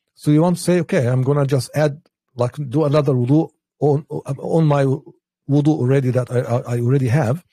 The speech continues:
So that water now that y-, you used, is it,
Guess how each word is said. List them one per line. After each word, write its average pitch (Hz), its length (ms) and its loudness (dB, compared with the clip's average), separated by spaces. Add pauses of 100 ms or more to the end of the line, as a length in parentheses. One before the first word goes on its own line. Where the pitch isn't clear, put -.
(720)
So - 160 -4
that 165 240 2
water 180 320 2
now 135 260 2
that 127 220 0 (120)
y-, 127 140 -6
you 123 180 0
used, 135 580 2
is 156 180 0
it, 147 140 -2